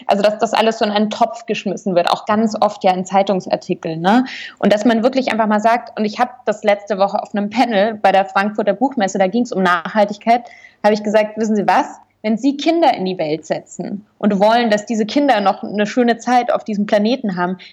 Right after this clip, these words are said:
dann müssen sie einfach ein paar Schnitzel weniger die Woche essen, sonst funktioniert das nicht.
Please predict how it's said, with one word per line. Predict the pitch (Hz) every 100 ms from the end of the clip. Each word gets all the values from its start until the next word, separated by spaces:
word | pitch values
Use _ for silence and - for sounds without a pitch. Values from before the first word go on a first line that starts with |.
| -
dann | 214 226
müssen | 254 302 339 226
sie | 196
einfach | 180 196 185
ein | 190
paar | - 185
Schnitzel | 185 - 202 208 190 170
weniger | 175 170 165
die | 160 151
Woche | - 180 -
essen, | 175 190
sonst | 185 180 -
funktioniert | 190 - 190 196 220
das | 214 -
nicht. | 160 180 -